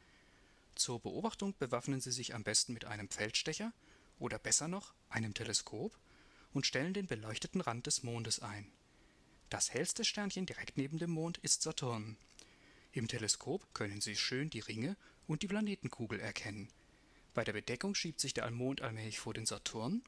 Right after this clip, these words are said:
bis er schließlich verschwunden ist. Gegen vier Uhr zehn taucht Saturn dann wieder am unbeleuchteten Rand des Mondes auf.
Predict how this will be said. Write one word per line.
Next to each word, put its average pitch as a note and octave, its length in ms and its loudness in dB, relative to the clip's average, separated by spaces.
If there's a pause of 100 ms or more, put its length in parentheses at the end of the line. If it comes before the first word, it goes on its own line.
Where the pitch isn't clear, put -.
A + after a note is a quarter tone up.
(340)
bis - 160 6
er A#2 60 -2
schließlich - 380 2
verschwunden G3 480 2
ist. - 360 2 (680)
Gegen G#2+ 220 0
vier C#3 300 0
Uhr A#2+ 140 -6
zehn B2+ 640 4
taucht - 320 2
Saturn F#3+ 320 0
dann F3+ 220 0
wieder E3 180 0
am B2 180 -2
unbeleuchteten C3+ 720 2
Rand B2+ 240 -2
des D3+ 160 0
Mondes A#2+ 380 -2
auf. - 480 -4